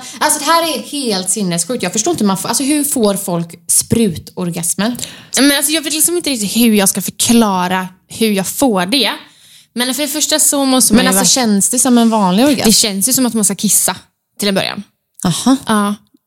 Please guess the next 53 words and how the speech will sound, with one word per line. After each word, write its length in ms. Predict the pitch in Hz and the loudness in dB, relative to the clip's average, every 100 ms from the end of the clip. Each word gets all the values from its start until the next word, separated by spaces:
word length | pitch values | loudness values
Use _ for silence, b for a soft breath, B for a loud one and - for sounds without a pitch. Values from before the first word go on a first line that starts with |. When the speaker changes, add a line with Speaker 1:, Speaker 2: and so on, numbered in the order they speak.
| - | -2
Speaker 2:
det 60 | 233 | 0
är 80 | 220 | 2
ju 80 | |
faktiskt 240 | 220 202 196 | 0 -2 -2
så. 40 | - 214 - | -4 -6 -6
Alltså, 200 | 226 240 | -2 2
många 260 | 262 247 | 2 2
pratar 380 | 240 262 202 - | 2 0 -2 -4
ju 60 | 180 | -8
om 60 | |
att 60 | 185 | -4
så 60 | - | -4
här, 100 | - | -4
det 60 | |
handlar 240 | 240 294 240 | -2 0 0
om 60 | |
att 80 | 202 | 0
slappna 240 | - 190 196 | -2 -2 -2
av 320 | 214 202 202 | 2 0 -2
och 160 | - | -6
bara 300 | 196 196 185 - | -2 0 0 -4
lita 360 | - 240 226 220 | -4 -2 -2 -4
på 100 | 202 | -6
sig 100 | 185 | -4
själv 220 | - 180 | -4 -4
och 60 | 185 | -4
lita 160 | 185 - | -4 -2
på 60 | |
sin 100 | 196 | -2
kropp 220 | 190 208 - | 0 -4 -2
och 60 | 208 | -2
lita 260 | 196 - | -2 -2
på, 420 | 180 180 175 190 214 | -4 -2 0 -2 -2
alltså, 340 | 269 - 233 | -2 -2 -2
partnern 360 | 214 - - 202 | -4 -6 -4 -2
man 160 | 262 | 0
är 100 | 330 | -2
med. 180 | - 254 220 | -4 -4 0
Speaker 1:
Alltså, 180 | 202 | 2
det 120 | 208 208 | 4 2
tog, 460 | - 247 233 208 | 4 2 2 2
eh, 300 | 240 233 226 226 B B B B B | 2 4 2 -2 B B B B B
lång 420 | 220 226 175 175 | 2 2 2 -2
tid 400 | 170 196 165 160 | -2 0 0 -2
för 100 | - | 0
mig 360 | 180 165 160 - | 2 2 0 -4
att 240 | 180 165 | -6 -4
ens 520 | 175 175 175 - - - - - | -2 0 0 0 -2 -4 -14 -10
fatta 400 | - 202 - 180 | -6 -6 -2 2
hur 60 | |
man 160 | 170 170 | 4 2
kom, 300 | 185 247 240 | 2 2 2
typ. 280 | - - | -2 -8